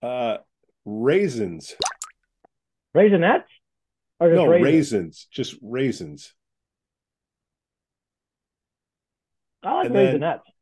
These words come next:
Speaker 2: Raisinets
Speaker 1: and then
Speaker 2: are bad. Raisins are bad. Yeah, I mean, uh,
Speaker 1: And I'm like, "Wait a minute. Did people, like, <laughs> just give you a handful of raisins?" And I guess she's talking about <laughs> the, the little
Speaker 2: Little
Speaker 1: boxes
Speaker 2: pack
Speaker 1: or
Speaker 2: of
Speaker 1: whatever.
Speaker 2: Yeah, little boxes.
Speaker 1: Yeah, I'm like, uh, okay.
Speaker 2: You wanna go get those too?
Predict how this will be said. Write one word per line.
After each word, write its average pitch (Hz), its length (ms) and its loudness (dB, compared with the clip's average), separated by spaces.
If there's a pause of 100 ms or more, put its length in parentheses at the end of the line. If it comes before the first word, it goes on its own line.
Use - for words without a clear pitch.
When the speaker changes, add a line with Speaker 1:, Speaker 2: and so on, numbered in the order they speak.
(380)
Speaker 2:
Raisinets 220 180 0
Speaker 1:
and 156 200 -4
then 120 80 -6
Speaker 2:
are 95 60 -10
bad. 98 340 -12
Raisins 165 400 6
are 98 80 -8
bad. 101 220 -12
Yeah, 117 340 0
I 143 100 -6
mean, 123 180 -4
uh, 139 100 -4 (1400)
Speaker 1:
And 143 400 2 (120)
I'm 139 140 -4
like, 147 260 0
"Wait 185 180 0
a 143 60 0
minute. 92 300 -4
Did 117 180 -10
people, 156 320 -8
like, 123 320 -4
<laughs> - 40 -18
just - 340 -6 (120)
give - 200 -16
you 175 260 -4
a 117 100 -2
handful 123 460 -4
of - 80 -4
raisins?" 120 520 -8
And 120 80 -4
I 110 80 -4
guess 117 160 -4
she's 113 180 -8
talking 123 320 -4
about 104 260 -6
<laughs> - 60 -20
the, - 360 -6 (280)
the 123 100 0
little 117 260 4
Speaker 2:
Little - 60 -
Speaker 1:
boxes 104 400 2
Speaker 2:
pack 254 200 4
Speaker 1:
or 120 60 -2
Speaker 2:
of - 40 0
Speaker 1:
whatever. 117 360 -2
Speaker 2:
Yeah, 349 360 4
little 202 200 6
boxes. 208 500 0 (180)
Speaker 1:
Yeah, 123 400 -4
I'm 107 100 -6
like, 104 280 -6
uh, - 760 -18
okay. 113 240 -4
Speaker 2:
You 139 80 0
wanna 143 140 -2
go 139 120 4
get 143 140 4
those 151 260 6
too? 185 260 2